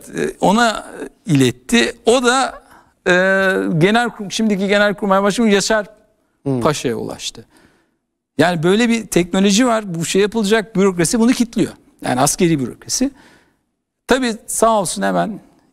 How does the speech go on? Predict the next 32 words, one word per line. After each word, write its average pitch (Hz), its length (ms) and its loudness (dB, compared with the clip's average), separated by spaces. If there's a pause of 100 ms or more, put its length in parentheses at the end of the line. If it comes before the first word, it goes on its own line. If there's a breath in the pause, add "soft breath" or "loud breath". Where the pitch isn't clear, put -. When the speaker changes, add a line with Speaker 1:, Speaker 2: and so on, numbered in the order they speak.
(220)
Speaker 1:
kısa 196 240 4
sürede, 139 360 0
yani 123 260 -2 (340)
ya 151 280 0
birkaç - 800 -4
haftaydı, - 560 -4 (680 soft breath)
e, 147 380 2
bir 160 240 2
veya 131 320 2
birkaç 160 300 -2
gün 139 120 0
içinde 214 280 0
izin 196 200 2
çıktı, - 280 -4
atış - 260 0
izni 107 200 -2
çıktı. - 360 -12
Yani 107 180 -2
bu 123 100 2
deneme, 160 400 0 (460 soft breath)
e, 143 180 2
için, 202 560 0
e, 156 680 0
orada 151 640 0
Diyarbakır'da 151 640 0
bir - 300 -6 (140)
sahaya - 960 -2 (760 soft breath)
atış 185 320 0
yapılacak. 160 520 -4
Yani 190 180 2
herhangi 233 360 2
bir 220 120 0